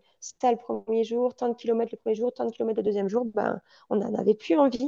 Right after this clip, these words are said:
On voulait justement sortir de ce cadre et de se, éviter de se bloquer dans une, un kilométrage et une distance. Et, euh,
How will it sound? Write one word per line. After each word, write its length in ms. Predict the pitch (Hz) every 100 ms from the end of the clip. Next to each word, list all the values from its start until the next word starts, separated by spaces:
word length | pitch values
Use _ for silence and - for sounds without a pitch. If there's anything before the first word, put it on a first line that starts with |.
| -
On 120 | 208
voulait 240 | 190 202 208
justement 460 | 233 - 220 226
sortir 360 | - 214 - 220
de 100 | 196
ce 160 | -
cadre 300 | 196 233 233
et 60 | 208
de 160 | 180 185
se, 180 | - 196 - - _ -
éviter 300 | 214 208 233
de 60 | -
se 180 | - 196
bloquer 440 | 196 214 208 240
dans 140 | 220
une, 300 | 190 190 185 196
un 160 | 190 180
kilométrage 720 | - 214 208 196 - 214 214
et 40 |
une 120 | 190 180
distance. 540 | 175 - 226 392 - _ - - - -
Et, 220 | 262 302
euh, 380 | 269 214 196 185